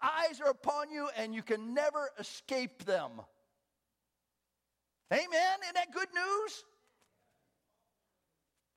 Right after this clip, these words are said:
The psalmist put it this way. "Where can I go from your spirit?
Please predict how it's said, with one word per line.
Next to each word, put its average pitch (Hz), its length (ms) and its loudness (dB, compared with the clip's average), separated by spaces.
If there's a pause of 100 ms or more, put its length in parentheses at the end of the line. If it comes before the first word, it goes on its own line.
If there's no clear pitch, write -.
(600)
The 127 60 -14
psalmist 160 460 -4
put 131 140 -2
it 135 80 -16
this - 180 -10
way. 95 160 -6 (2250)
"Where 220 140 -2
can 120 180 -6
I 101 100 -4
go 98 240 -8
from 101 180 -14
your 92 120 -12
spirit? 135 540 -12